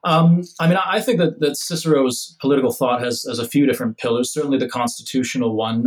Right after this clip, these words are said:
um, but also, uh, I do think that, that De Officiis on duties is important as well, as well as his De Oratore, the role played by, uh, reason and speech in, in the public sphere. I mean, we, after all, we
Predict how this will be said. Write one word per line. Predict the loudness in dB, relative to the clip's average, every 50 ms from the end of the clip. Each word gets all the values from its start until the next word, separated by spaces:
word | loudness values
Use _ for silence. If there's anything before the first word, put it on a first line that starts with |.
| -2
um, | -2 -2 -2 -2 0 0 0 0 0 0
but | 0 0 0
also, | 2 2 2 0 0 -2 -4 -2 -2
uh, | 0 0 0 -2
I | -2 0
do | 0 0 0
think | 0 0 -2 -2 -2 -2
that, | -2 -2 -2 -4 -6
that | -4 -4 -4 -4 -6 -8 -4
De | -2 0
Officiis | 0 0 0 -2 -6 -6 -4 -4 -4 -4 -4
on | -4 -6 -6 -4
duties | -4 -4 -4 -2 -4 -4 -6
is | -8 -10
important | -10 -8 -6 -6 -4 -4 -4
as | -6 -6 -4
well, | -2 -2 -2 0 -2
as | -4 -4 -4
well | -4 -4 -4
as | -4 -6
his | -8 -10 -6
De | -4 -2 -2
Oratore, | -2 -2 -4 -6 -10 -8 -2 0 2 2 2 0 -2 -4 -6
the | -6 -6
role | 0 4 6 6 6 6 4 0 -4
played | -4 -4 -4 -4 -4 -6 -10 -14 -20 -20 -20 -20 -14 -6
by, | -2 0 0 0 0 -2 -4 -4
uh, | -4 -4 -4 -4 -4 -2
reason | 0 2 2 2 2 0 -6
and | -8 -8
speech | -8 -10 -8 -6 -4 -4 -4 -4 -6 -8 -8 -8 -8
in, | -8 -8
in | -6 -6
the | -6 -6
public | -4 -6 -4 -4 -4 -8
sphere. | -8 -10 -8 -6 -4 -4 -2 -2
I | -2 -2
mean, | 0 2 2
we, | 4 4 2
after | 0 -2 -2 0 2 2
all, | 4 4 4
we | 2 2 0 0